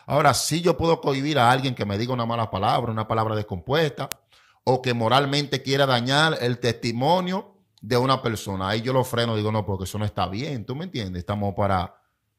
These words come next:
para, para aprender cada día más y para corregir las cosas que por la palabra están, no están acorde,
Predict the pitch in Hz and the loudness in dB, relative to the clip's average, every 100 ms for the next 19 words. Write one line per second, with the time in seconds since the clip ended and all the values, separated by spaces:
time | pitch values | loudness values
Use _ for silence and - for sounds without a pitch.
0 | _ - 101 101 95 101 104 104 101 107 | _ 0 4 4 2 4 2 2 -2 -2
1 | 110 123 127 131 143 143 127 123 120 117 | -2 0 0 0 0 0 0 -2 -4 -8
2 | 110 113 107 110 107 107 127 127 127 127 | -2 0 0 0 0 0 0 0 -2 -4
3 | 123 113 110 104 - 123 123 120 135 127 | -4 -4 -4 -4 0 2 2 2 2 2
4 | 117 110 123 123 117 - _ _ _ - | 0 0 -2 -2 -6 -16 _ _ _ -12
5 | 107 117 113 127 127 131 127 123 131 147 | -4 -4 0 0 0 -4 -2 -2 2 4
6 | 135 113 135 | 4 2 -2